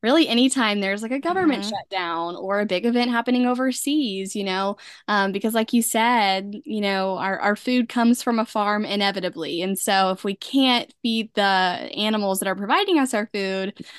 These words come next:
Speaker 1: um, you know, and equip them with what they need, then, um, that does affect what's, you know, shelved and put on the market for at grocery stores. So you're so right. You're so right.
Speaker 2: I mean,
Speaker 1: Um,
Speaker 2: that's why we went into the potato famine.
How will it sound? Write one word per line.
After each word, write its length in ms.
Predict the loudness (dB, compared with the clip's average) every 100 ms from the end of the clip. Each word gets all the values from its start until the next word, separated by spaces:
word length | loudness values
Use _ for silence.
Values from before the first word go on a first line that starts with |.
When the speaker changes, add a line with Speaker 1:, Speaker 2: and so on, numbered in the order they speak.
| -2
Speaker 1:
um, 500 | 2 4 4 2 -2
you 120 | -2
know, 180 | 0 0
and 200 | 0 -2
equip 380 | -6 -4 -4 0
them 180 | -2 -2
with 180 | -4 -6
what 200 | -6 0
they 180 | 2
need, 320 | 2 2 -2 -2
then, 380 | -2 -2 -4 -8 -20 -16 -4
um, 240 | -2 0
that 300 | -2 -4 -4
does 220 | 0 0
affect 440 | 0 0 -2 -2 -2
what's, 500 | 0 0 -6 -10 -12 _ _ _ -6
you 120 | -4
know, 120 | -2
shelved 580 | -2 2 2 2 -2 -4
and 140 | -4
put 140 | -4 -4
on 160 | -2
the 80 | 0
market 540 | 0 0 -2 -2 -4 -6
for 180 | -6 -2
at 300 | -2 -2 -2
grocery 340 | 0 -2 -4 -10
stores. 460 | -10 -10 -8 -8
So 80 | -6
you're 160 | -4 -4
so 240 | -6 -6
right. 400 | -6 -8 -8 -10
You're 140 | -10 -8
so 200 | -8 -6
right. 320 | -6 -8 -12 _ _ -20 -18 -2
Speaker 2:
I 220 | 2 4
mean, 100 | 4
Speaker 1:
Um, 60 | 2
Speaker 2:
that's 320 | -2 -6 0
why 140 | 2 2
we 140 | 2
went 200 | 0 -2
into 220 | -6 -8
the 100 | -8
potato 540 | -8 -8 -2 0 0 -2
famine. 720 | -4 -4 -4 -4 -6 -8